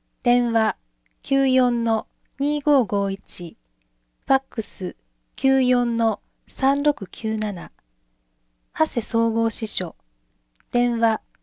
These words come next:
九八の二二一一。ファックス、九八の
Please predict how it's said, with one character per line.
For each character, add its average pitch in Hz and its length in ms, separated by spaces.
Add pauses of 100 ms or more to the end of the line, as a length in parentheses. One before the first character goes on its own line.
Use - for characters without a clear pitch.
(240)
九 269 240
八 254 340
の 220 240 (380)
二 294 240
二 285 240
一 - 260
一。 - 460 (840)
フ 294 100
ァ 285 40
ッ - 100
ク - 120
ス、 - 320 (340)
九 269 220
八 247 360
の 214 260